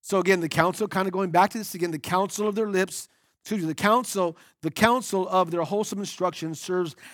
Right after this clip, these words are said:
as nourishment for the mind, for the soul, for the heart. Listen now, for the intellect as well. They make others stronger. Because what? Because of their wise words. Got it?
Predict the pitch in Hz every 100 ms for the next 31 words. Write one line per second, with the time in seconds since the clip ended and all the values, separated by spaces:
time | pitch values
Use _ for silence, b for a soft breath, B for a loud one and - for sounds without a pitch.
0 | B - 160 117 135 180 214 247 - 202
1 | 233 247 - _ - 156 139 147 202 269
2 | 320 311 294 285 b _ 147 156 - 277
3 | 294 302 294 269 b - 160 151 254 269
4 | 247 262 330 302 202 b - 220 240 247
5 | 269 - 226 175 - - - _ _ _
6 | _ _ _ _ - 110 151 147 101 -
7 | _ _ _ _ _ _ _ _ 185 196
8 | 196 214 196 190 - 214 208 147 110 -
9 | _ _ - 160 202 175 185 - 180 190
10 | 165 170 165 147 175 175 160 131 156 143
11 | 110 - - - _ _ _ _ _ _
12 | _ _ 131 180